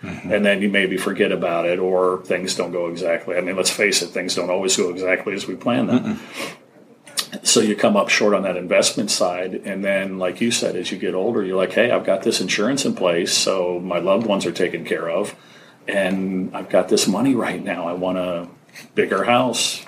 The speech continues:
Speaker 2: country club, boat, motorcycle, whatever it
Speaker 1: Mm-hmm.
Speaker 2: might be." And, um, you know, you just never get to that investment side of it.
Speaker 1: Yeah. The challenge, it, it's funny, I, on the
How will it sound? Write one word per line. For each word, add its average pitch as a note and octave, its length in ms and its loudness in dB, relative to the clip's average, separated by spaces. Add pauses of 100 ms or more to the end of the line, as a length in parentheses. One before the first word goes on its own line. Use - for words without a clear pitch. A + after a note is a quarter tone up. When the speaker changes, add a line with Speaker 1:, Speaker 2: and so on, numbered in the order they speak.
Speaker 2:
country A#2 340 2
club, F#2+ 520 0
boat, G#2 380 2 (200)
motorcycle, G2 800 2
whatever F#2+ 560 2
it - 100 -10
Speaker 1:
Mm-hmm. G#2 180 0
Speaker 2:
might F#2+ 240 0
be." - 320 2 (720)
And, F#2+ 400 -2
um, F2 680 0 (420)
you A2 100 2
know, G2 100 2
you F2+ 140 -2
just F#2+ 200 0
never F#2 200 2
get F#2 200 2
to F#2 80 2
that F2+ 180 0
investment F2+ 460 -4
side F#2+ 280 0
of - 140 -14
it. - 120 -20 (520)
Speaker 1:
Yeah. F2+ 180 -6 (2000)
The A#2 220 0
challenge, A#2 640 2
it, A2+ 220 -4
it's G#2 200 -2
funny, G#2 220 2 (540)
I, - 120 -8 (320)
on G2 200 2
the F2+ 280 4